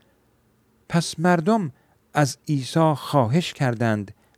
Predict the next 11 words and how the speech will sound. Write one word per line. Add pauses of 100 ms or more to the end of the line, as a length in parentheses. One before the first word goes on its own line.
(120)
از
سرزمین
آنها (320)
بیرون
برود. (1300)
وقتی (540)
عیسی
می‌خواست
سوار
قایق (120)
بشود،